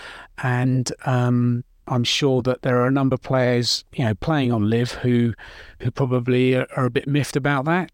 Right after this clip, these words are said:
Um, we've got the likes of, obviously, Brooks Koepka, who still actually, you know, has enough world ranking points. He's won the U S Open as well,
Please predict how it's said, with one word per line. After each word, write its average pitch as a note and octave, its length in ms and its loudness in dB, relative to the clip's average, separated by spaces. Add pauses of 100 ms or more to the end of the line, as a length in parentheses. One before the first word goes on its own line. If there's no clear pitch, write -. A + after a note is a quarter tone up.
(200)
Um, A#2+ 540 2 (760)
we've A#2+ 100 -4
got - 160 -6
the C#3 60 -4
likes A#2+ 380 -2
of, B2 100 -2
obviously, A#2 380 0
Brooks - 280 -2
Koepka, C#3+ 440 -2
who C#3 120 0
still C#3+ 480 2
actually, C3 760 0
you - 140 -2
know, A#2 120 2
has B2+ 200 -2
enough A#2+ 300 0
world B2 280 0
ranking C3 300 0
points. C3 320 0
He's G#2+ 160 0 (220)
won B2+ 180 2
the B2+ 80 2
U B2+ 120 4
S B2 120 0
Open B2 320 0
as A2+ 180 0
well, C3+ 440 0